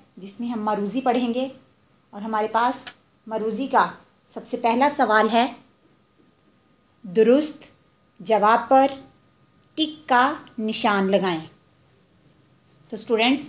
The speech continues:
पहला हमारे पास बग़ैर फूल के पौधों और काई, बग़ैर फूल के पौधे यानी कि जिन पर फूल नहीं उगते,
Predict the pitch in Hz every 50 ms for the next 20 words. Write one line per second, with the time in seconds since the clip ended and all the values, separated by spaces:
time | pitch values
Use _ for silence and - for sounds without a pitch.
0 | - - _ _ _ _ _ _ _ _ - 226 220 233 254 285 277 262 254 247
1 | 247 247 247 247 269 302 302 - - - _ _ _ _ _ _ _ _ _ _
2 | _ _ _ _ _ - 180 - 220 208 190 214 214 220 233 262 277 - - -
3 | - _ _ _ _ _ _ _ _ _ _ _ - 277 277 294 302 302 302 302
4 | 294 294 - - 220 202 180 214 233 254 277 311 - - - _ _ _ _ _
5 | _ _ _ _ - 233 254 285 294 285 - - 226 220 214 220 196 165 - -
6 | - _ _ _ _ _ _ _ _ _ _ _ _ _ _ - 196 175 190 202
7 | 202 208 208 - - 254 240 240 262 262 262 247 233 208 262 269 262 233 226 254
8 | 214 208 233 220 - 247 226 - - - - - - 220 220 220 233 254 254 277
9 | 277 262 202 - 277 285 311 - -